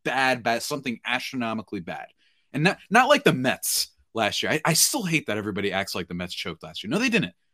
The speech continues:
They won a hundred games and the Braves are really good. Stop. Not like that,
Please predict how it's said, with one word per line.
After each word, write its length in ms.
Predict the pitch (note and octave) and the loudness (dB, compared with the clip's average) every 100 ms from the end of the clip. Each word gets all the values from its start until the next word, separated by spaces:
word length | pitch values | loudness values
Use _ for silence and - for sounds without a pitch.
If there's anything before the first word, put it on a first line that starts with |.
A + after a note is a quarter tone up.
| _ | _
They 60 | C3 | 2
won 140 | D#3+ | 4
a 40 | D#3+ | 6
hundred 220 | F#3+ F#3+ | 4 6
games 200 | F#3+ D#3 | 4 4
and 80 | C3+ | 0
the 60 | |
Braves 240 | B2+ C3+ A#2+ | 2 2 2
are 60 | |
really 180 | A2+ G#2 | -2 -2
good. 200 | E2 - | -4 -4
Stop. 280 | - B2+ - _ _ _ _ _ - | 0 0 -2 _ _ _ _ _ 0
Not 240 | D#3+ G3+ | 2 4
like 200 | G#3+ C3 | 4 4
that, 280 | C#3+ E3 | 4 2